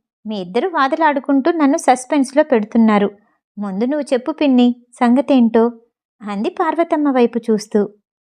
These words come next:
పార్వతమ్మ మళ్ళీ గట్టిగా నిట్టూర్చింది. "మా తమ్ముడు శంకరం ట్రాన్స్‌ఫర్ అయ్యొచ్చి ఇప్పుడు ఈ ఊళ్ళోనే ఉంటున్నాడు. మేం మొన్న వాళ్ళింటికి వెళ్ళినప్పుడు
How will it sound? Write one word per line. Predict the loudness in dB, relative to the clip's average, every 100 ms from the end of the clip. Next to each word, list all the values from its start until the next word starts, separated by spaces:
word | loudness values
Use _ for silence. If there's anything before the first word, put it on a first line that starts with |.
| _ _ _ _
పార్వతమ్మ | -14 -12 -10 -6 -4 -2
మళ్ళీ | 0 0 0 -2 -4 0 0
గట్టిగా | 0 0 2
నిట్టూర్చింది. | 2 2 0 -2 2 2 4 0 _ _ _ _ _ -12
"మా | -10
తమ్ముడు | -8 -6 -6 -6
శంకరం | -2 0 0 -2
ట్రాన్స్‌ఫర్ | 0 0 0 2
అయ్యొచ్చి | 2 2 -2 0 0 0 -2
ఇప్పుడు | 0 4
ఈ | 4
ఊళ్ళోనే | 2 2 2 2 2
ఉంటున్నాడు. | 0 0 0 2 2 0 -4 _ _ _ -12
మేం | -8 -6
మొన్న | -6 -4
వాళ్ళింటికి | -2 -2 -2 -2 -2
వెళ్ళినప్పుడు | 0 2 2 0 0 2 2